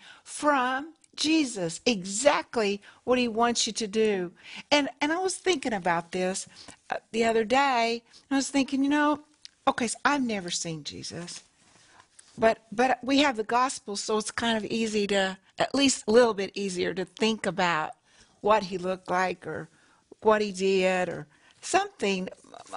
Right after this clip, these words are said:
that more, a little more tangible. But the Holy Spirit, we've never seen him. We've ne-, I've never seen him.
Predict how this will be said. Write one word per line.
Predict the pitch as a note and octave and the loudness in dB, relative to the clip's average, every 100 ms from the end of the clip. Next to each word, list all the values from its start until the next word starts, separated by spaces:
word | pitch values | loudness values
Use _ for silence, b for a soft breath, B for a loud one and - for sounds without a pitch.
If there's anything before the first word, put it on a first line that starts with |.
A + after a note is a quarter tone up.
| - | -10
that | G#3+ A#3 - | 2 2 4
more, | A#3+ B3 B3 | 2 4 4
a | B3 | 4
little | C4+ | 4
more | B3+ B3 | 4 0
tangible. | A3+ B3+ A3+ G3+ F3 D3 C3+ B B - | 0 0 0 -2 -6 -8 -12 B B -2
But | C4 B3+ | 0 0
the | |
Holy | B3 C4+ B3+ B3 | 0 0 0 -2
Spirit, | - - G4 A#4 D4 G3+ G#3+ - _ _ _ _ | -6 0 2 4 2 0 0 -8 _ _ _ _
we've | E4 E4 | -6 0
never | C4+ D4 A#3 | 2 2 0
seen | - B3 A3+ G#3 | -2 -2 -2 -4
him. | D#3 C3 - _ _ _ _ _ _ _ _ _ _ _ - | -8 -10 -14 _ _ _ _ _ _ _ _ _ _ _ -6
We've | A3 G3 | -6 -2
ne-, | A3 - | -2 0
I've | D#3+ A3 | -2 0
never | D4 C#4+ | 0 0
seen | C4 F#3+ F#3+ | -2 -6 -6
him. | G3 A3 | -8 -10